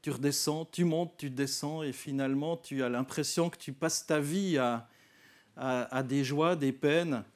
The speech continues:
et à vivre, euh, de joie et, et de peine. Et on va voir l'illusion des, des échelles, du jeu des échelles, et tous ces serpents. Ça nous fait penser peut-être à Adam et Ève, qui ont été mordus aussi par le serpent, enfin, qui ont,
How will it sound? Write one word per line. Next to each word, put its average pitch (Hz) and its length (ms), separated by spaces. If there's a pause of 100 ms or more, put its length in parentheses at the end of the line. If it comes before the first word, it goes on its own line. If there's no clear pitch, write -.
et 135 100
à 131 60
vivre, 151 400
euh, 131 260 (280)
de 139 160
joie 156 480
et, 131 380
et 127 40
de 131 140
peine. 135 340
Et 131 60
on 139 40
va 151 140
voir 185 380
l'illusion 208 640
des, 135 380
des 123 340
échelles, 185 480
du 143 160
jeu 160 180
des 135 240
échelles, 180 540 (500)
et 151 140
tous 214 180
ces 180 160
serpents. 185 640 (400)
Ça 123 60
nous 120 80
fait 127 180
penser 143 400
peut-être 135 480
à 123 120
Adam 135 260
et 139 60
Ève, 175 320
qui 135 100
ont 123 40
été 123 220
mordus 143 400
aussi 139 240
par 120 160
le 117 60
serpent, 185 440
enfin, 135 260
qui 139 140
ont, 127 140